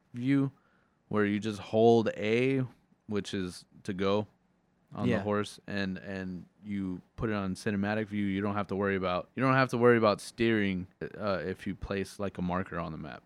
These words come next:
Speaker 1: So, like,
Speaker 2: Oh, really?
Speaker 1: a-, as long as you're on the road, it, it'll follow the map to the destination,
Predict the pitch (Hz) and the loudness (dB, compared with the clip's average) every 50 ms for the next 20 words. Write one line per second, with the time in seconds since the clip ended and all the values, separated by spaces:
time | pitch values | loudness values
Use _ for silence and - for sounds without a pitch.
0 | _ _ - - 101 98 98 95 170 165 127 113 123 143 131 104 98 113 117 107 | _ _ -4 0 2 2 4 6 6 6 6 6 6 6 4 4 2 2 0 2
1 | 127 135 151 165 170 165 156 139 139 139 131 113 85 113 117 123 131 135 131 120 | 2 4 4 4 4 4 2 2 4 4 4 4 4 4 4 4 4 4 4 4
2 | 110 104 107 110 117 127 139 151 147 151 139 - _ _ _ - 110 113 110 - | 4 4 6 6 6 6 6 4 2 0 -6 -12 _ _ _ -4 -2 -2 -2 -2
3 | - 113 113 120 110 - - _ - 120 123 123 123 120 117 113 110 107 98 95 | -2 0 2 2 0 0 -2 _ 2 4 4 6 6 4 4 4 4 2 2 0
4 | 101 92 95 95 - 113 110 104 101 - _ _ _ _ _ _ _ _ _ - | 0 0 2 2 2 2 2 0 -2 -4 _ _ _ _ _ _ _ _ _ -16
5 | - - 107 98 95 87 90 101 101 95 - - 98 92 98 104 101 98 - - | -10 -8 -4 -4 -4 -2 -2 -2 -2 -2 -4 -6 -6 -4 -2 -2 -2 -4 -6 -8
6 | - 92 87 87 90 92 | -8 -8 -8 -8 -8 -10